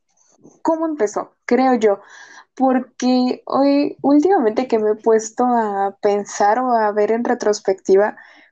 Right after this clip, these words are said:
cuando nos enteramos que empezó todo esto, que empezaron a cerrar,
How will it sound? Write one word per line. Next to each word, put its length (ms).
cuando 1080
nos 200
enteramos 640
que 100
empezó 520
todo 280
esto, 680
que 100
empezaron 600
a 60
cerrar, 580